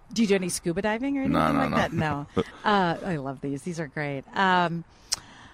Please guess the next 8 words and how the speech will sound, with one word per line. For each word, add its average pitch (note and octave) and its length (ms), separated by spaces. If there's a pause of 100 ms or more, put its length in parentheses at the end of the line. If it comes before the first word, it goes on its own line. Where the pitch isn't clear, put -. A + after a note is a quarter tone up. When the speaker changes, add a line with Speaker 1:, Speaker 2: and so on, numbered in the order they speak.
(140)
Speaker 1:
play. A#3+ 340
Let's E3 240
see. C3+ 1080
Um, D3 640 (480)
these E4+ 160
are. F4+ 100 (220)
Uh, - 60 (340)
wait. D3 240